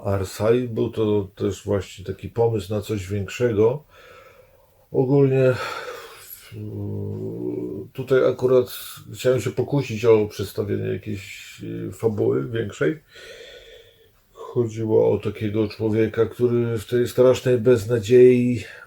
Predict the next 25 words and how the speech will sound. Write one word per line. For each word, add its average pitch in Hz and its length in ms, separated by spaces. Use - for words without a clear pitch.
e, 120 40
w - 60
tej 113 160
rzeczywistości, 113 960
jakiej 113 600
przyszło 117 440
mu 113 160
żyć, 107 320
w - 60
tej 104 140
biedzie, 110 400
w - 80
tych - 240
slumsach, 113 680
w - 120
tym, 113 160
że 110 120
zostawili 110 540
go 113 120
rodzice, 117 600
który 113 300
sam 113 260
jest 110 140
strasznie 120 440
brzydki. 117 720